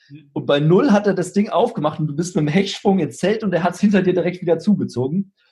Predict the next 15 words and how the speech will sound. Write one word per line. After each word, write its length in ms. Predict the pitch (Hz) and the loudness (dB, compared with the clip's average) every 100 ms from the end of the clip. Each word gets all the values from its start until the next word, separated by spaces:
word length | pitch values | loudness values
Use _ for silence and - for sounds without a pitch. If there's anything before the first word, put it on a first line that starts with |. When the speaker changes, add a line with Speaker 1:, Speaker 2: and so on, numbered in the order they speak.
| _ | _
Speaker 2:
Und 140 | 160 151 | -2 0
selbst 300 | 208 208 170 | 0 0 0
damit 320 | 196 233 190 | 0 0 -2
hast 200 | 185 202 | -2 -2
du 40 | |
mal 120 | 170 | -2
einen 80 | 156 | -2
Schwung 320 | 156 151 214 | -4 0 0
von 180 | 202 170 | 0 0
gut 160 | 170 190 | 0 0
zwanzig, 380 | 175 180 185 - | -2 -2 -4 -2
dreißig 360 | 151 156 - | 0 0 -2
Mücken 220 | 143 165 110 | -2 0 0
mit 160 | 101 | 0
reingebracht. 580 | 98 98 98 95 107 196 | 2 2 0 0 -2 -2